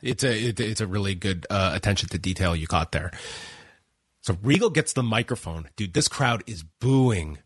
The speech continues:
Regal. "How dare you send that email to M J F?" And he starts off stating he left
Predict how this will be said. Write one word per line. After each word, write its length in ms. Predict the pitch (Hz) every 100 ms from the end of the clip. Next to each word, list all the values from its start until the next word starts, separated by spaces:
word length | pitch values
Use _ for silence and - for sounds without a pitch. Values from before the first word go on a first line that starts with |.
| _
Regal. 440 | 85 92 98 82 - - - _ _ _ _ _ _
"How 240 | 127 131 113 98 _
dare 400 | 170 196 226 226
you 180 | 165 131
send 340 | - 175 170
that 180 | 180 180
email 540 | 196 233 202 139 104 85
to 200 | - -
M 180 | 123 120
J 280 | 107 104 95
F?" 280 | 85 82 - - - - _ 110
And 280 | 107 104
he 360 | 98 120 131 151
starts 400 | - 127 123 -
off 240 | 104 110
stating 400 | - - 110 101
he 520 | 92 - 131 143 147 156
left 460 | 110 113 117 -